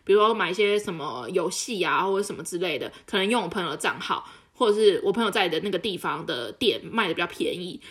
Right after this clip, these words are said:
然后他就会立刻汇三四千块台币来哦，可是就是不还那一万五。然后我朋友就觉得，后来越想越火大，不仅没有帮他买，他就是说什么玩，就是游戏什么之类的，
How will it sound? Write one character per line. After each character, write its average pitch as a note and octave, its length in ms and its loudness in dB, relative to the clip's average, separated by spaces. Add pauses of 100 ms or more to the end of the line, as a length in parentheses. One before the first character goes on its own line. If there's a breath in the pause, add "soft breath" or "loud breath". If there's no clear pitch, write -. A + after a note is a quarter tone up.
(160 loud breath)
然 F3 140 0
后 G#3 160 4
他 A3 260 2 (200)
就 C4+ 140 4
会 C#4 100 4
立 C4 160 4
刻 A#3+ 200 2
汇 G#3 440 2
三 A3+ 240 2
四 A#3+ 160 -4
千 G3+ 180 -2
块 A#3 160 2
台 F3+ 180 -4
币 G#3 140 -2
来 C#3 220 -2
哦， C#3 180 -2 (160)
可 B3+ 140 4
是 C#4 100 2
就 E4 140 4
是 D4+ 80 2
不 D4 160 0
还 F3+ 220 0
那 G#3+ 120 2
一 F3+ 140 0
万 F#3+ 240 2
五。 D#3+ 160 -4 (360)
然 - 80 4
后 G4+ 60 8
我 B3 60 4
朋 D4 100 6
友 C4+ 80 6
就 D4+ 100 2
觉 B3 140 2
得， F#3 380 2
后 F4+ 180 4
来 G#3 180 8
越 A#3+ 320 4
想 - 220 -4
越 G#3 100 4
火 - 240 -4
大， F3 240 2 (200 loud breath)
不 F#4 100 8
仅 F#3 260 2
没 G3+ 120 2
有 B3 100 2
帮 F#3+ 160 2
他 G#3 140 4
买， G3+ 280 -2 (120)
他 G3 380 6 (180)
就 A3+ 120 2
是 A3 80 4
说 A3 160 4
什 G#3 80 2
么 E3+ 140 -4
玩， C#3+ 260 0 (140)
就 A3 100 4
是 A3 100 2
游 F#3 180 6
戏 G3+ 240 -2
什 F3 100 -4
么 - 80 -10
之 F#3+ 200 0
类 F#3 140 2
的， - 140 -6